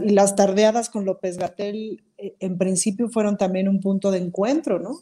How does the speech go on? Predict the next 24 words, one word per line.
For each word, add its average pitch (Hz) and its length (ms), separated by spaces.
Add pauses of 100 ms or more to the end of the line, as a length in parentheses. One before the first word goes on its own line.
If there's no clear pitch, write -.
Entre 175 540 (480)
muchísima 208 600
gente 214 340
que, 175 340 (120)
pues, - 260 (360)
encerrada 180 720
y 180 160
etcétera, 208 540
y 185 80
entonces 190 360
nos 180 160
poníamos 190 440
a 185 80
ver 185 240 (500)
la 185 160
información 185 640
sobre 208 200
la 190 180
pandemia 196 480
y 185 100
nos 175 160
mandábamos 180 540
por 170 180
WhatsApp 175 520